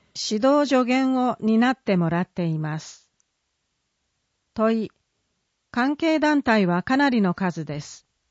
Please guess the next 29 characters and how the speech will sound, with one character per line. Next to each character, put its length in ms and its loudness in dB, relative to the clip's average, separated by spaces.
一 280 -4
名 200 2
だ 140 0
け 140 -2
で 160 0
対 320 0
応 160 2
で 140 0
き 100 -2
ま 140 2
す 120 -12
か？ 240 -6
答 340 -2
え、 180 -4
一 300 -6
名 240 0
だ 160 0
け 140 -4
で 220 0
業 260 2
務 180 2
を 260 -2
行 140 -4
う 280 0
わ 120 0
け 140 -6
で 120 -6
な 200 -4
く、 280 -12